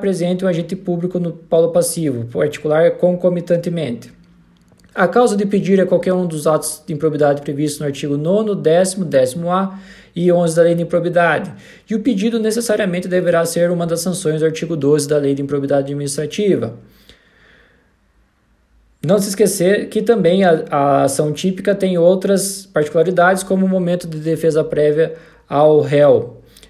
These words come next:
e, e que a presença de indício de cometimento de atos im-, ímprobos autoriza o recebimento da, da petição com base no princípio do indubio pro societate. Falamos da prescrição, que o prazo até,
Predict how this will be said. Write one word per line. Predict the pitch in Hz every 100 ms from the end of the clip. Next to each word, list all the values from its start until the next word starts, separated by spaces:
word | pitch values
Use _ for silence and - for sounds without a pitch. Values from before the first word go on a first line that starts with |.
| -
e, | 143 - - -
e | 165
que | 156 190
a |
presença | 180 185 175 151 160 170
de | 160
indício | 156 156 147
de | 156
cometimento | 160 143 139 143 143 143 143 135 135 135 -
de | 147
atos | 175 180
im-, | 175 - - -
ímprobos | 196 196 202 202 - - - -
autoriza | 170 170 156 170 175
o |
recebimento | 170 165 180 170 151 156 165
da, | 147 147 143 135 127 - -
da | 135
petição | 127 143 - - 175 202 196 - - _
com | - 202
base | 180 175 175
no | 180
princípio | 175 160 185 185
do | 165
indubio | 156 160 165
pro | -
societate. | 151 151 156 143 160 156 160 131 117 - - - -
Falamos | - 185 208 214
da | 202
prescrição, | 202 180 185 196 220 233
que | 226
o |
prazo | 180 175 175
até, | 170 175